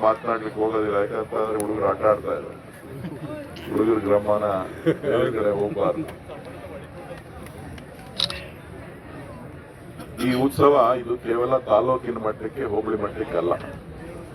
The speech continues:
ಈ ಉತ್ಸವ ಇಡೀ ಜಿಲ್ಲೆಯ ಮಟ್ಟಕ್ಕೆ. ಜಿಲ್ಲೆ ಅಂತ, ಅಂತ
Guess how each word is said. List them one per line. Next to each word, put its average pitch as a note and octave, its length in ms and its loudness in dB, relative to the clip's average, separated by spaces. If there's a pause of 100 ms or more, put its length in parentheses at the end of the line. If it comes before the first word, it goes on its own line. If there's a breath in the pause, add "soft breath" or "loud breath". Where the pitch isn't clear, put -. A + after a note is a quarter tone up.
(260)
ಈ G#2+ 40 4 (140)
ಉತ್ಸವ A2+ 280 4 (180)
ಇಡೀ A#2 140 2 (140)
ಜಿಲ್ಲೆಯ A2 360 2
ಮಟ್ಟಕ್ಕೆ. E2+ 380 -4 (140)
ಜಿಲ್ಲೆ A2+ 280 0
ಅಂತ, A2 140 -6 (120)
ಅಂತ F#2+ 120 -6